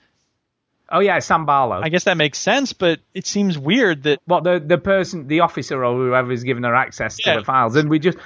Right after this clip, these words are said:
Speaker 1: just let's point out, that was, that did sound a bit of a shiver, uh, when I found out who you were,
Speaker 2: Yeah,
Speaker 1: who your
Speaker 2: I,
Speaker 1: character was.
Speaker 2: but here's the thing. I had turned off the screen glow thing, so I didn't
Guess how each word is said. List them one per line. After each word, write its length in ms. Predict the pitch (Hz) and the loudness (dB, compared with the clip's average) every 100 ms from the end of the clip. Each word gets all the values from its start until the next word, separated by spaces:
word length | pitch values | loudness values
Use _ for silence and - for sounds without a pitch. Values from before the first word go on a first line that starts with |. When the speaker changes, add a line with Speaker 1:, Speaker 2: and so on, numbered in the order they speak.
| - 190 | -12 -4
Speaker 1:
just 160 | 202 | 0
let's 140 | 240 - | -2 -2
point 260 | 208 160 | -4 0
out, 220 | 220 151 | -2 0
that 160 | 175 190 | 0 -2
was, 160 | 196 156 | -2 -2
that 180 | 190 160 | -2 -2
did 160 | 190 185 | -4 -4
sound 180 | 175 | -4
a 60 | 160 | -2
bit 100 | 170 | -4
of 80 | 147 | -4
a 60 | |
shiver, 400 | 139 196 139 95 - _ _ _ _ | -2 -2 -2 -6 -10 _ _ _ _
uh, 300 | - 127 127 | -2 2 2
when 180 | 131 147 | 0 0
I 60 | 135 | 0
found 280 | 160 143 139 | 0 0 2
out 220 | 131 143 | 0 0
who 240 | 165 147 | -2 -2
you 360 | 143 143 143 131 | -4 -4 -4 -4
were, 360 | 123 135 127 247 | -2 0 2 2
Speaker 2:
Yeah, 220 | 240 160 | 0 0
Speaker 1:
who 60 | |
your 140 | 147 143 | 0 -2
Speaker 2:
I, 80 | 120 | 0
Speaker 1:
character 440 | 156 170 - 120 | 0 0 -4 -6
was. 80 | 214 | 0
Speaker 2:
but 100 | 226 | 2
here's 200 | 302 262 | 2 0
the 80 | 226 | -2
thing. 300 | 381 320 - - | 0 0 -4 -14
I 160 | - 262 | -2 0
had 180 | 320 202 | 0 -2
turned 360 | - 262 277 208 | -4 -2 0 0
off 340 | 233 269 - | 0 -2 -6
the 380 | 185 185 170 - _ | -6 -4 -6 -8 _
screen 720 | - - - 185 202 214 220 | -10 -10 -6 -2 0 0 0
glow 360 | 190 214 233 247 | -2 0 0 0
thing, 400 | - 269 294 330 _ _ _ _ _ | -2 -6 -6 -10 _ _ _ _ _
so 140 | - 214 | 0 2
I 140 | 233 | 2
didn't 160 | 277 | 0